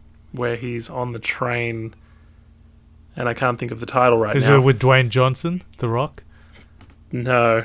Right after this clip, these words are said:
Speaker 2: No, okay.
Speaker 1: Um, I'll,
Speaker 2: <laughs>
Speaker 1: I'll look it up, but, but basically there's a Jake Gyllenhaal movie, um, and he is on this train, um, and he pretty much has to repeat this same bit of time over and over again.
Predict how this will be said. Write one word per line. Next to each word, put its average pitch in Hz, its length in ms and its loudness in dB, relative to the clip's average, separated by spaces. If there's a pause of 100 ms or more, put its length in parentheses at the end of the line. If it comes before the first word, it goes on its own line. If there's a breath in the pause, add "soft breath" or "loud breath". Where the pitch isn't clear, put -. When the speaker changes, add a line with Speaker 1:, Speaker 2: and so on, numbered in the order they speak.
Speaker 2:
No, 120 220 6
okay. 110 200 -2
Speaker 1:
Um, 127 240 6
I'll, 165 300 8
Speaker 2:
<laughs> 175 80 6
Speaker 1:
I'll 175 120 6
look 175 140 2
it 160 80 2
up, 127 220 2
but, 127 100 -4 (200)
but 131 140 -2
basically 156 460 2
there's 131 160 2
a 135 60 -4
Jake 143 260 -2
Gyllenhaal 123 480 -2
movie, 113 400 0 (520 soft breath)
um, 120 440 2
and 127 300 0
he 127 560 -4 (360)
is 143 200 -2
on 151 160 2
this 160 180 0
train, 127 600 -2 (600)
um, 117 560 -4 (100)
and 135 180 0
he 139 80 2
pretty 170 240 2
much 131 380 0 (280 soft breath)
has 139 200 -2
to 139 100 -4
repeat 135 480 0
this 127 160 -4
same 131 560 0
bit 135 120 2
of 123 140 -2
time 127 400 4
over 131 240 0
and 123 80 0
over 123 240 0
again. - 400 -6